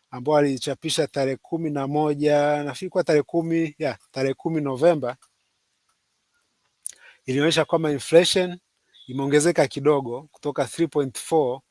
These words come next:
kwenda three point five. Mwezi Septemba ilikuwa ni three point four, ambao kimsingi unaweza ukaipata kwenye hiyo histogram, ah, hii graph ambayo iko kulia hapo. Ukizijumlisha hizo one point seven, zero point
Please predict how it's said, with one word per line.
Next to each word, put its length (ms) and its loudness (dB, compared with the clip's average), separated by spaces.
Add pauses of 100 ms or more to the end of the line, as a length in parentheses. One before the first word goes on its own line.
(260)
kwenda 300 -4
three 380 -6
point 420 -12
five. 420 -8 (1600)
Mwezi 200 0
Septemba 440 4
ilikuwa 220 6
ni 100 0
three 200 -2
point 300 -4
four, 300 -6 (760)
ambao 280 0
kimsingi 360 -2
unaweza 220 2
ukaipata 460 0
kwenye 220 -4
hiyo 120 0
histogram, 640 -2 (560)
ah, 160 -10
hii 140 0
graph 280 2
ambayo 240 0
iko 140 -6
kulia 340 -2
hapo. 200 -10
Ukizijumlisha 760 -2
hizo 200 2
one 160 2
point 200 -2
seven, 420 2
zero 200 -4
point 240 -4